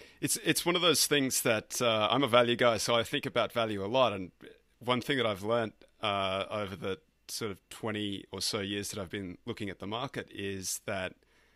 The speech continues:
uh, value's a terrible timing tool. And so you, the, the examples that I always give, um, when I sort of, uh, when I started working was the early two thousands.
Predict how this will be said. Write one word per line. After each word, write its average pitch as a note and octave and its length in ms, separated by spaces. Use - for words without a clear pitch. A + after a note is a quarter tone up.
uh, F#2+ 280
value's C3 440
a B2 40
terrible B2 500
timing G#2+ 420
tool. D#2+ 300
And A#2 80
so - 140
you, A#2 200
the, A#2+ 200
the A#2 140
examples C#3+ 440
that C3+ 100
I A#2 80
always G#2+ 280
give, A2+ 600
um, F#2+ 540
when G#2+ 140
I A2+ 80
sort C3 260
of, A2+ 240
uh, G2+ 200
when G#2 120
I A2 40
started A2 380
working B2 320
was F2+ 140
the G2 100
early G2 180
two - 180
thousands. G2 720